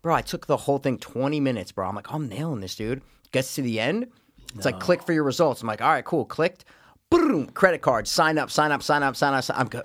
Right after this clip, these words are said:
Speaker 1: I go, "Are you," I spent twenty minutes
Speaker 2: Fuck
Speaker 1: doing this fucking test with
Speaker 2: them.
Speaker 1: patterns and shapes. I'm like, "What the fuck, dude?"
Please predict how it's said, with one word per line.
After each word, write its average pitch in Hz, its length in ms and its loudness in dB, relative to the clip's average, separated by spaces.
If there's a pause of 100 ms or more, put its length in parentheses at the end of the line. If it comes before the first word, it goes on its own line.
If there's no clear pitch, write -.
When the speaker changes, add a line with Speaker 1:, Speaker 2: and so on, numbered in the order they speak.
Speaker 1:
I 117 80 -2
go, 110 220 0
"Are 104 80 -2
you," 117 200 -8
I 120 60 0
spent 170 260 0
twenty 135 380 2
minutes 127 240 2
Speaker 2:
Fuck 117 60 2
Speaker 1:
doing 139 140 2
this 117 120 -4
fucking 113 360 2
test 117 260 2
with 120 100 -2
Speaker 2:
them. 107 60 -6
Speaker 1:
patterns 123 440 0
and 117 120 -6
shapes. 131 240 -4
I'm 139 80 0
like, 110 140 -2 (340)
"What 123 320 0
the 139 80 0
fuck, 143 320 0
dude?" 113 260 -2